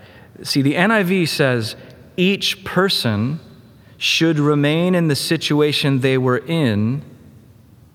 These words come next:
when God called them." In other words, it sounds like the thing you're supposed to remain and rest in is your original status. But that's not what the Greek says.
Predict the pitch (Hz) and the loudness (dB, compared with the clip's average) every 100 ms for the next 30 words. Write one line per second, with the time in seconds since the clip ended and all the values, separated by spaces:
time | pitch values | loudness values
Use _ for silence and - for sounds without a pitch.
0 | - 139 135 135 120 131 113 92 82 - | 0 2 2 0 0 0 0 -4 -6 -12
1 | - - - - - - - - - 143 | -18 -20 -20 -20 -20 -20 -20 -20 -4 0
2 | 170 202 185 165 143 175 180 165 170 143 | 2 2 2 0 0 2 2 2 2 2
3 | 127 - - - - - - 147 139 190 | -2 -12 -16 -20 -20 -20 -2 -2 0 2
4 | 202 208 196 - 160 175 180 - 165 143 | 2 2 2 0 0 0 0 0 2 2
5 | 139 143 170 190 160 131 120 135 - - | 2 2 2 0 2 2 2 2 0 -4
6 | 185 196 208 139 131 127 135 127 - 123 | -2 0 0 -2 -2 0 2 2 0 -2
7 | 127 135 123 117 107 - 95 87 95 - | 0 0 0 0 -2 -4 -4 -4 -8 -12
8 | - - - - - - - - - - | -18 -20 -20 -20 -20 -20 -20 -20 -20 -10
9 | 123 147 135 135 131 131 127 117 117 - | -4 -2 0 0 0 -2 -2 -2 -2 -2
10 | 90 - - | -6 -6 -12